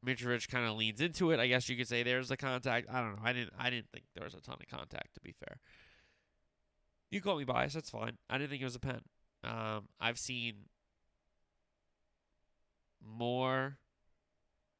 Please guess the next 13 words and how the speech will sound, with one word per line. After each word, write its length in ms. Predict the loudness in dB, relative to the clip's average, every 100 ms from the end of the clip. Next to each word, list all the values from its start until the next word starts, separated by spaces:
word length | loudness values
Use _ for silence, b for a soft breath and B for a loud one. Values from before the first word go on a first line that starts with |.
| -12
you 100 | -6
know, 320 | -6 -6 -10 _ _ _ _ _ -4
contact 480 | -2 0 -2 -4
not 220 | -6 -6 2
called. 320 | 2 2 0 -10 _ _ _ _ _ _ _ _ _ _ _ -14
You 180 | -6 -4
know, 60 | -2 B B
<laughs> 240 | B B -8
so, 320 | 0 2 0 b b b b b b b b
I 80 | 8
don't 160 | 8
know. 640 | 6 0 _ _ _ -4 0
Um, 400 | 2 2 0